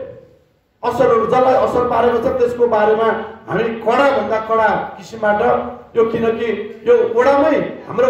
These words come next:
वडामै अन्तर्राष्ट्रिय क्षेत्रीय विमानस्थल भएको कारणले हामी यसलाई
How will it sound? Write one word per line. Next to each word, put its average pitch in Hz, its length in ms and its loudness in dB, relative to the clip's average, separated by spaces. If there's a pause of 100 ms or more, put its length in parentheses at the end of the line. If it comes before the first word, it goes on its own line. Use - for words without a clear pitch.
वडामै 262 300 2
अन्तर्राष्ट्रिय 226 680 0
क्षेत्रीय 220 400 0
विमानस्थल 202 540 -4
भएको 180 380 0
कारणले 202 400 2 (420)
हामी 220 180 -6
यसलाई 226 320 2